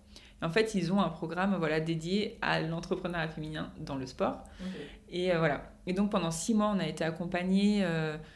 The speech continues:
Speaker 1: euh, conseillés, euh, bah, par l'équipe, euh, de l'incubateur. On a eu accès à des consultants, à des experts sur certains sujets.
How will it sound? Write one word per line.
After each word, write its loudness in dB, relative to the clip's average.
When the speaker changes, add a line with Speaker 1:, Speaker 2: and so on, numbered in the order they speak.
Speaker 1:
euh, 0
conseillés, 2
euh, 0
bah, 2
par 4
l'équipe, 0
euh, 2
de -4
l'incubateur. 0
On -2
a -4
eu -4
accès -4
à -2
des -4
consultants, 0
à 2
des -2
experts -4
sur -8
certains -8
sujets. -2